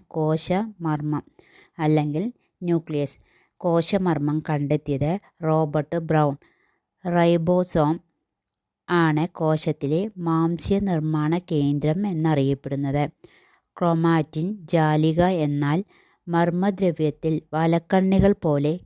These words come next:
കെട്ടുപിണഞ്ഞു കാണപ്പെടുന്ന മർമ്മഭാഗം. കോശത്തിൽ മർമ്മത്തിൻ്റെ അടിസ്ഥാനത്തിൽ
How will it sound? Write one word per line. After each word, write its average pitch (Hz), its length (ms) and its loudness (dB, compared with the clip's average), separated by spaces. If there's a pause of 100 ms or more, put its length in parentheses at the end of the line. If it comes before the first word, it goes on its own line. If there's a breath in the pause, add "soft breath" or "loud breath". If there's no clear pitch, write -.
കെട്ടുപിണഞ്ഞു 185 680 -2 (100)
കാണപ്പെടുന്ന 147 720 -2
മർമ്മഭാഗം. 156 1040 0 (960)
കോശത്തിൽ 175 760 2 (220 soft breath)
മർമ്മത്തിൻ്റെ 175 800 0
അടിസ്ഥാനത്തിൽ 156 840 0